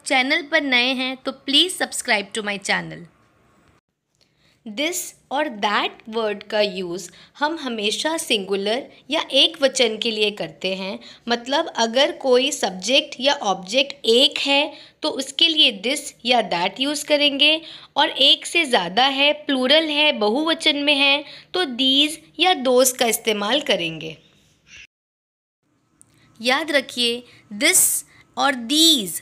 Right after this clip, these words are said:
हमेशा पास की चीज़ों के लिए इस्तेमाल किया जाता है और that या those दूर की चीज़ों के लिए इस्तेमाल किया जाता है।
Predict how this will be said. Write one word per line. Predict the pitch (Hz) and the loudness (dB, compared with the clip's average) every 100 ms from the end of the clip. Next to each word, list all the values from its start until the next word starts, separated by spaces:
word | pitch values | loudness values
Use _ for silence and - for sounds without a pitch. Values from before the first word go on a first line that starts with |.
| - - | -8 -6
हमेशा | 247 254 269 - 339 | -2 -2 0 0 -2
पास | 339 240 226 285 - | -2 2 2 2 0
की | 339 | -2
चीज़ों | 339 311 294 320 | 0 -2 0 0
के | 320 | 2
लिए | 311 302 | 2 2
इस्तेमाल | 302 - 294 277 285 | 0 -2 -2 0 0
किया | 277 285 285 | -2 -2 -2
जाता | 277 269 285 269 | 2 0 2 0
है | 277 277 311 - - | 2 -2 -6 -20 -6
और | - 302 | -2 -2
that | 240 262 269 339 349 _ _ | 0 0 2 0 -4 _ _
या | 269 294 240 | 0 0 2
those | 254 226 233 - _ 220 | 2 2 -2 -6 _ -6
दूर | 285 359 | -2 -2
की | 381 349 | -2 -4
चीज़ों | 311 254 240 | -4 -4 -4
के | 233 240 | -4 -2
लिए | 220 | -2
इस्तेमाल | 220 226 208 214 285 | -4 -6 -2 -2 -2
किया | - 220 180 | 0 0 0
जाता | 170 151 - | -4 -10 -14
है। | 165 170 | -18 -20